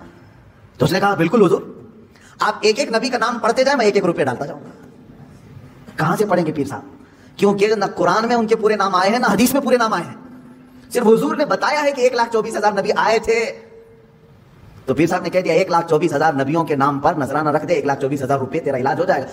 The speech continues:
मुरीद ने भी कहा कि "हुजूर ठीक है, एक एक नबी का आप नाम बोलते जाएं, मैं डालते जाऊं।" ज्यादा से ज्यादा वो पीर साहब बारह या तेरह नबियों तक पहुंच सके,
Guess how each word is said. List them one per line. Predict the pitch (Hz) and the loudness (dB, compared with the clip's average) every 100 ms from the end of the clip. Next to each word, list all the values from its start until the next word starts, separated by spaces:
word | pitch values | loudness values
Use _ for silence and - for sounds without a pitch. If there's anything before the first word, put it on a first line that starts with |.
| - | -6
मुरीद | 180 302 269 | -2 0 0
ने | 226 | -2
भी | |
कहा | 180 156 | -4 -4
कि | 156 | -2
"हुजूर | 151 208 | -4 -4
ठीक | - 180 | -4 -2
है, | |
एक | 165 180 | -2 -2
एक | 202 | -2
नबी | 170 185 | -2 0
का | |
आप | 180 151 | -2 -2
नाम | 156 | -2
बोलते | 143 139 175 | -2 -2 -2
जाएं, | 175 - - - - | -2 -6 -14 -20 -4
मैं | 190 | 0
डालते | 180 - 131 | 0 0 -4
जाऊं।" | 107 107 | -8 -4
ज्यादा | 170 208 214 | 0 2 2
से | 170 | 2
ज्यादा | 160 175 165 | 2 4 2
वो | |
पीर | 156 160 | 2 -2
साहब | 160 170 | -2 -2
बारह | 151 156 | 0 0
या | 175 | 0
तेरह | 165 185 220 | 0 2 2
नबियों | 180 220 | 2 0
तक | 214 | 0
पहुंच | 214 202 | 0 0
सके, | - 165 | 0 -4